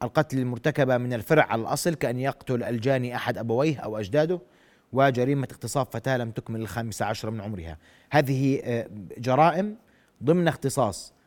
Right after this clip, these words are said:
محكمة الجنايات الكبرى تعت-، عقوبتها هي الإعدام. سأستعرض وإياكم جملة من الاختصاصات للمحاكم الأخرى، ولكن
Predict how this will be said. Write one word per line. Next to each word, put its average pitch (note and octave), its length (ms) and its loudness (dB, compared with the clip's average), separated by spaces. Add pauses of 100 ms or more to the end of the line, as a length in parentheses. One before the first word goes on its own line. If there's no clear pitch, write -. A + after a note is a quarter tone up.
(200)
محكمة B2 540 -2
الجنايات A#2+ 480 -4
الكبرى C#3+ 480 0 (680)
تعت-، C3 360 0 (360)
عقوبتها A2+ 640 0 (260)
هي A#2+ 160 0
الإعدام. G2 360 -6 (640)
سأستعرض G3+ 520 10
وإياكم D3+ 1120 8
جملة D#3 340 2
من C#3 180 0
الاختصاصات C3 600 -2
للمحاكم C3 460 -2
الأخرى، D3+ 320 -2
ولكن C3+ 420 0